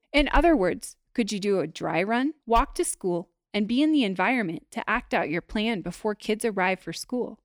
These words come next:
This kind of practice can make all of the difference in assisting your child or teen when their toughest times arise. Recognize effort by using "I notice" statements like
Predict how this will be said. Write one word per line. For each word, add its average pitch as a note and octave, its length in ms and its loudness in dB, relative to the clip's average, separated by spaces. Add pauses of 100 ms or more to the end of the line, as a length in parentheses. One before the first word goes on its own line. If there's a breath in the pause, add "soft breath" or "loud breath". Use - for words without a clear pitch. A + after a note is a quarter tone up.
(240)
This E4+ 200 2
kind F#4 240 2
of - 140 -2
practice A3+ 480 0
can A#3 160 0
make A3 180 -2 (100)
all A3+ 200 4
of C#4 140 -2
the F#3+ 80 -8
difference G3 560 -6
in G#3+ 100 -4
assisting C#4+ 480 0
your F#3 160 2
child A3+ 480 0
or G#3 100 -2
teen F#3 460 -4 (180)
when A#3 140 2
their A3+ 140 2
toughest - 500 -4
times G#3 400 -4
arise. F3+ 680 -4 (720)
Recognize F#4 600 4
effort F#3 380 0
by G3+ 100 2
using G3+ 540 -2 (220)
"I A3+ 100 2
notice" A#3+ 580 2
statements F#3 680 -4
like F#3 380 0